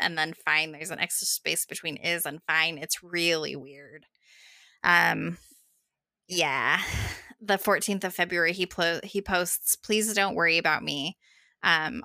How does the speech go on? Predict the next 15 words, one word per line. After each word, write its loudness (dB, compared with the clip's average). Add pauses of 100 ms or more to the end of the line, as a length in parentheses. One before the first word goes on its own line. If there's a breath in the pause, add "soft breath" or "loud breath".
I'll 4
be 2
okay. 0 (540)
I'm 6
okay, 2
and 0
everything -2
will -2
be -8
like 0
it -2
was -2
before." -8
Smiley -2
face, -10